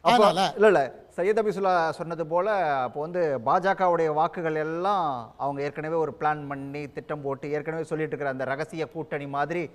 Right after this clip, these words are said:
Speaker 2: சார்,
Speaker 1: அந்த
Speaker 2: அவங்களுக்கு ஒரு
Speaker 1: பாஜகவுடைய
Speaker 2: ஐடியா இல்ல
Speaker 1: வாக்குகள்
Speaker 2: சார்.
Speaker 1: நாம் தமிழருக்கு தான் போகுமா?
Speaker 2: பாஜக, நான் பாஜகல உறுப்பினர், இருபத்தி மூணு வருஷம் அங்க இருக்கிற எல்லாத்த விட சீனியர் நான் உறுப்பினர்.
Speaker 1: ம்.
Speaker 2: நான் வந்து அரசியல் பார்வையில இதை பேசுறேன்.
Speaker 1: ம்.
Speaker 2: அ, பாஜகவுல ஐடியாலஜியே கிடையாது சார். பொலிட்டிக்கல், இந்த தமிழ்நாட்டு மண்ணுல எப்படி அரசியல் நடத்தணுங்கிற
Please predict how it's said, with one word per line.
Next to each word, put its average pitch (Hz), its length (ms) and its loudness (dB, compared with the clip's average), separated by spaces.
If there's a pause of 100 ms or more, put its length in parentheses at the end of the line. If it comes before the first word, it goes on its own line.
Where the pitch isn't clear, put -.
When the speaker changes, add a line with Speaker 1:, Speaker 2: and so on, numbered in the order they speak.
Speaker 2:
சார், 277 140 -4
Speaker 1:
அந்த 269 40 2
Speaker 2:
அவங்களுக்கு 294 460 6
ஒரு 226 100 12
Speaker 1:
பாஜகவுடைய 226 120 12
Speaker 2:
ஐடியா 220 300 10
இல்ல 208 120 8
Speaker 1:
வாக்குகள் 208 400 8
Speaker 2:
சார். 240 80 8
Speaker 1:
நாம் 202 220 6
தமிழருக்கு 185 260 4
தான் 175 140 6
போகுமா? 262 460 6
Speaker 2:
பாஜக, 254 400 4
நான் 202 240 -2
பாஜகல 247 480 2
உறுப்பினர், 240 480 -2
இருபத்தி 247 360 -4
மூணு 240 120 -6
வருஷம் 240 260 -2
அங்க 226 140 -2
இருக்கிற 240 260 2
எல்லாத்த 262 280 4
விட 254 140 2
சீனியர் 240 300 0
நான் 208 160 -2
உறுப்பினர். 220 520 -4
Speaker 1:
ம். 127 40 -14 (400)
Speaker 2:
நான் 269 460 4
வந்து 262 220 0
அரசியல் 277 380 2
பார்வையில 262 460 2
இதை 240 200 -2
பேசுறேன். 190 280 -6 (260)
Speaker 1:
ம். 113 200 -14 (400)
Speaker 2:
அ, 180 160 -8
பாஜகவுல 277 760 6
ஐடியாலஜியே 277 420 2
கிடையாது 233 300 0
சார். 185 140 -4
பொலிட்டிக்கல், 277 560 0
இந்த 240 160 0
தமிழ்நாட்டு 285 680 0
மண்ணுல 254 460 0
எப்படி 247 260 0
அரசியல் 247 400 0
நடத்தணுங்கிற 240 340 -4